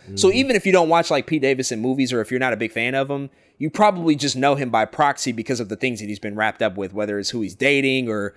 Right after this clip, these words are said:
Speaker 2: Right.
Speaker 1: situations he's pulled into, or just the fact that he did go to rehab or the movie projects he's been associated with. So I promise you, you will find something that you're like,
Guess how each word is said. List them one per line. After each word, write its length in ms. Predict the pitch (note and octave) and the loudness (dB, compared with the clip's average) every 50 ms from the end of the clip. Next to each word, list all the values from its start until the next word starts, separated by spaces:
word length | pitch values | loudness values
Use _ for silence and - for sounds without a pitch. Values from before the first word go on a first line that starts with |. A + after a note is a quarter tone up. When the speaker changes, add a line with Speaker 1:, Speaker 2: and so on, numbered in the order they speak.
| - - | -14 -16
Speaker 2:
Right. 180 | - F2+ F2+ F2+ | -12 -10 -6 -4
Speaker 1:
situations 500 | - E3+ E3 D#3+ D3 C#3+ C#3 C3+ C3+ A#2+ | -2 -2 -2 0 0 0 0 -2 -4 -6
he's 140 | B2+ A#2+ - | -6 -6 -4
pulled 280 | - D3 C3+ A#2+ A#2+ | 0 0 2 2 2
into, 360 | C3+ D3 D3 C3+ - C#3+ C3+ C3 | 2 2 0 0 0 2 2 2
or 100 | A#2+ A2 | 2 0
just 160 | A2+ A2+ - | -2 -4 -4
the 60 | A#2+ | -2
fact 200 | - A#2+ A#2+ - | -2 -2 -2 -2
that 80 | G2+ G2 | -6 -8
he 80 | G2+ | -4
did 140 | G2 A#2+ C#3+ | -2 -2 0
go 120 | C#3 C3+ | 2 2
to 80 | C3 B2 | 2 2
rehab 560 | A#2+ C3 C3 B2 C3+ C3 B2 B2+ B2 A#2 G2+ | 0 -2 -2 -2 -2 0 0 0 0 0 -2
or 80 | G#2 F#2 | -4 -6
the 60 | F2+ | -6
movie 240 | F#2+ A#2 B2+ B2 A2 | -6 -6 -4 -4 -4
projects 420 | - - C3 A#2+ A2 A#2+ A#2 - | -2 0 0 0 0 -2 -6 -8
he's 160 | - A#2 G#2 | -8 -8 -8
been 120 | A#2+ A2+ G#2 | -8 -8 -4
associated 440 | - - B2+ B2 - C#3 C3+ B2+ B2+ | -2 -2 -2 0 0 0 0 0 2
with. 260 | C3+ D3 D3 C3+ - - - - - - | 2 2 0 0 -2 -8 -20 -20 -14 -2
So 120 | - E3+ | 2 2
I 80 | D#3+ D#3 | 2 2
promise 460 | D3+ - G3 G3 G#3 G3 F3 - - | 4 4 4 4 4 2 0 -2 -2
you, 160 | C3 A#2 A2+ | -2 -2 -2
you 220 | A2 G#2+ C3 F#3 G3+ | -2 -2 -2 -2 2
will 200 | F#3 G#3+ A3 G#3 | 4 6 6 6
find 320 | G#3 - G#3 F#3 E3 D3+ - | 6 4 2 2 2 2 0
something 340 | - D#3+ D#3 - D3+ C3+ | 0 0 0 0 -2 0
that 100 | B2+ A#2+ A#2 | 0 0 2
you're 160 | C3+ D#3 D3+ | 2 4 4
like, 320 | D3 B2+ A#2 A2 A2 - | 4 4 4 2 0 -4